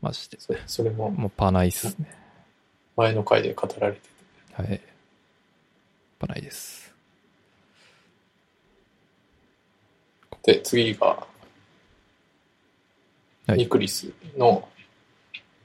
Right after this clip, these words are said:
Speaker 2: サーですかね。
Speaker 1: サー、エスエーエーエーアール、サーか。
Speaker 2: はい。
Speaker 1: はい。いやー、全然知らなかったっすね。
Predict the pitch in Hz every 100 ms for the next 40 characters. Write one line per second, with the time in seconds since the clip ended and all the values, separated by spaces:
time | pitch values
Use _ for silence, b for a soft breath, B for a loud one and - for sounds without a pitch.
0 | _ _ _ - - 143 147 - - -
1 | 110 104 - _ _ _ _ _ - -
2 | - - 98 104 _ - - - 110 113
3 | 101 110 101 101 - 101 98 - 101 98
4 | - 95 - - - - - - - -
5 | - _ - - _ _ _ _ _ _
6 | _ _ _ b b b b b _ _
7 | _ 113 98 90 85 85 - - - 92
8 | 90 90 87 80 85 90 - -